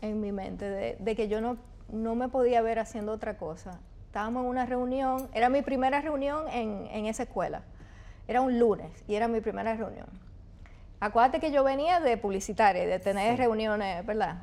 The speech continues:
Speaker 1: Sí, o sea, con mucho respeto a las personas publicitarias, pero esas reuniones que son, bueno, que tú no estás ayudando a la humanidad.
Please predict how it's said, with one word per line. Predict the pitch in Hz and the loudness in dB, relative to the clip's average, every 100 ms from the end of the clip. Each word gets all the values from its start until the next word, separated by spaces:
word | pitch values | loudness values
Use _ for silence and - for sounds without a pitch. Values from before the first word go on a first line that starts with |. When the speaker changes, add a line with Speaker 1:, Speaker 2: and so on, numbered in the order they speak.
| - - - - - - - - - - | -14 -18 -18 -18 -18 -20 -20 -20 -18 -14
Speaker 1:
Sí, | - 240 226 | -4 -4 -2
o | |
sea, | - 226 | 2 2
con | 302 254 | 4 2
mucho | 262 269 370 | 2 2 2
respeto | 349 285 285 285 277 | 2 6 4 8 8
a | 240 233 | 8 6
las | 233 247 | 6 4
personas | 254 226 262 254 302 | 0 -2 0 2 2
publicitarias, | 370 320 - 320 240 226 220 | 2 0 -2 2 4 4 2
pero | 220 220 | 2 4
esas | 233 277 269 | 2 -2 -2
reuniones | 320 277 269 294 | -2 0 0 -2
que | 285 | -6
son, | - 269 277 | -4 -4 -2
bueno, | 240 359 240 | -2 0 -2
que | |
tú | 202 | 0
no | 233 | -2
estás | 285 302 | 0 2
ayudando | 262 269 | 2 2
a | 269 | 4
la | 233 | 4
humanidad. | 220 190 165 202 | 2 -2 -2 -4